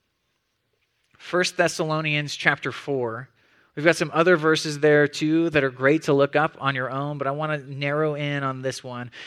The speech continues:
First Thessalonians four says this, "It's God's will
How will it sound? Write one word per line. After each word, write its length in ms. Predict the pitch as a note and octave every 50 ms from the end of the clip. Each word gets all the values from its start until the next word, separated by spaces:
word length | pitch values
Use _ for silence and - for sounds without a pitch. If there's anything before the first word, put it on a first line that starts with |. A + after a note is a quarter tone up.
| - - _
First 280 | - D#3+ F3 E3 -
Thessalonians 640 | - E3 D#3 - D#3+ D#3 D3+ D3+ D3+ D3 C#3+ C#3 C3
four 380 | - - - C3 B2+ B2+ B2+ A#2+
says 280 | - - A#2 A2+ G#2
this, 320 | G#2+ A2 G#2 G2 G#2+ - - - - - - -
"It's 200 | - B2+ - -
God's 400 | - - C#3+ D#3 F3 F#3 F3+ F3
will 580 | D3 C#3+ C#3 C3+ C3 B2+ B2 B2+ B2+ B2+ B2